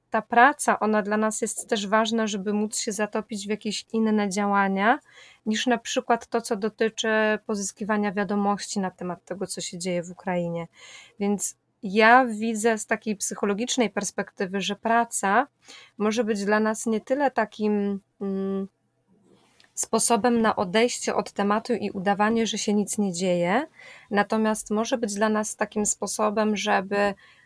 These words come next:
uzyskać w taki bardzo dla nas widoczny, namacalny sposób po-, poczucie sprawstwa większego,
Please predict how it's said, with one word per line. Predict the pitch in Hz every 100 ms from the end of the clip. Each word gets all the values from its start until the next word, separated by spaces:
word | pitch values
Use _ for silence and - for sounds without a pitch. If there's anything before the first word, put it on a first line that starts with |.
| _ _ _ _
uzyskać | 208 202 185 233 285 - - 196 190 -
w | -
taki | - 208 196
bardzo | 180 214 214 220 190 202 202 196 196
dla | 185 202 202
nas | 202 190 190 -
widoczny, | 180 185 214 - 233
namacalny | 202 196 196 208 202 196
sposób | 180 - 101 - 104 95
po-, | - - _ -
poczucie | 214 - 202 - 214
sprawstwa | - - 208 196 - - - - 165 -
większego, | 180 196 190 - - 170 170 -